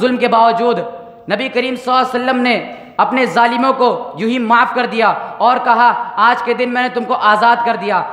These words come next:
آج کے دن میں نے تمہیں معاف کر دیا۔" میرے بھائیوں، کوئی غیر مذہب یا کوئی دوسرے مذہب میں ایسا نہیں پایا جاتا ہے۔ وہ اپنے ظالموں پر غالب ہونے کے بعد ان پر ظلم کرتے ہیں، ان کو بھی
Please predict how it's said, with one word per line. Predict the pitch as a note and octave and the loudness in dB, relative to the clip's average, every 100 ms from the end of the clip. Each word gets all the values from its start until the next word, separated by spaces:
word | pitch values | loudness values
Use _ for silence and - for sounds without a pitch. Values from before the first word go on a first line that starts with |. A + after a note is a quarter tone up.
| - | -6
آج | F#3 A3+ A#3 | 0 0 0
کے | A#3+ | -2
دن | B3 B3+ - - | 0 -2 -4 -8
میں | F3+ A#3 B3+ | -2 0 0
نے | |
تمہیں | A3 A#3+ | 0 0
معاف | A3 A#3 A#3+ | 4 2 2
کر | A#3 A3 | 0 -2
دیا۔" | G3 F#3 - - - - - _ _ _ B2 | -2 -2 -4 -12 -18 -20 -20 _ _ _ -8
میرے | F3+ | -4
بھائیوں، | G#3 A3 A#3 B3 A3+ - - - | 2 2 4 0 0 -6 -12 0
کوئی | B3+ B3+ A#3 | 4 4 4
غیر | B3 B3 | 2 4
مذہب | B3 A3 A#3+ F#3+ - - | 2 4 2 0 -8 -2
یا | F#3+ - | 0 2
کوئی | B3+ A#3+ | 0 0
دوسرے | A#3 B3+ | 0 0
مذہب | A#3 - A#3+ A#3 | 2 2 2 2
میں | A3 C#3+ - - | -4 -4 -10 -2
ایسا | G#3+ A#3 | 0 0
نہیں | A#3 A#3+ | 0 -2
پایا | A#3+ A3+ | 2 2
جاتا | A3+ A3 A3 G3+ | 4 2 2 0
ہے۔ | F#3 - - - | 0 -4 -12 -8
وہ | G3+ A#3+ | 0 2
اپنے | A#3 B3 C4 | 2 0 -2
ظالموں | G3+ A#3 B3 B3 B3 | 2 2 2 -2 -2
پر | C4 G3 | -2 0
غالب | A#3 B3 B3 F3 | 2 0 -2 -4
ہونے | G#3+ B3 | -4 -2
کے | A#3 | -2
بعد | F#3 A#3 B3 F3 - - - | 2 2 4 0 -6 -10 -8
ان | G#3+ | -8
پر | - C4 - | -2 -2 0
ظلم | C4 C4 | -4 -2
کرتے | C4 A#3+ A#3 | -4 -2 -2
ہیں، | G#3+ - G3+ - | -2 -4 -10 -4
ان | A3+ | -4
کو | A#3 B3 C4 | 0 2 2
بھی | C4 | 2